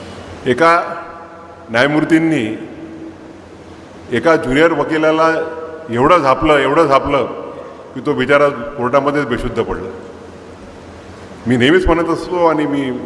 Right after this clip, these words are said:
स्वतः फॉलोही करतो की कोर्टातलं जे वातावरण आहे ते खेळीमेळीचं असलं पाहिजे. वकील आणि न्यायाधीश हे दोघंही they are co-equal partners or rather they are two wheels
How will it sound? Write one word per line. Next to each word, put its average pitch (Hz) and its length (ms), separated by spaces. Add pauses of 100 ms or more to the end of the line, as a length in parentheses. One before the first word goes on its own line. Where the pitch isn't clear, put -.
(140)
स्वतः 131 260
फॉलोही 147 260
करतो 147 280
की 135 120
कोर्टातलं 127 560
जे 123 120
वातावरण 127 480
आहे 123 180 (840)
ते 120 140
खेळीमेळीचं 139 480
असलं 143 200
पाहिजे. 135 280 (840)
वकील 143 300
आणि 131 260 (600)
न्यायाधीश 127 520
हे 131 80
दोघंही 147 480 (800)
they 117 100
are 127 180 (720)
co-equal 143 500
partners 139 420 (720)
or 117 140 (180)
rather 120 200 (100)
they 127 80
are 127 160 (720)
two 139 180
wheels 143 260